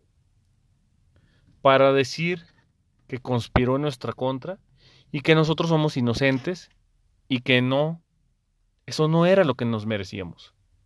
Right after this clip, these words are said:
porque nos merecíamos lo más chingón del mundo, pero, pues, nadie quiere que yo sea feliz y por eso no lo tengo.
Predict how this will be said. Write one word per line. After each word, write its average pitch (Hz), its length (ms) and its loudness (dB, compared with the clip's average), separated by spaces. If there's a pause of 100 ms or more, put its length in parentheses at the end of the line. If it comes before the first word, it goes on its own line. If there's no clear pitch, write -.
(1040)
porque - 240 -10
nos 123 140 0
merecíamos 135 420 0
lo 139 60 0
más 123 160 2
chingón 117 320 -2
del 107 80 -4
mundo, 151 320 -8 (1200)
pero, 120 480 0
pues, 113 160 -12
nadie 131 320 2
quiere 131 300 2
que 123 140 -8
yo 107 120 -6
sea 104 160 -12
feliz 92 440 -12 (560)
y 117 100 -4
por 113 240 0
eso 101 120 -6
no 104 100 -4
lo 101 100 -6
tengo. 104 340 -6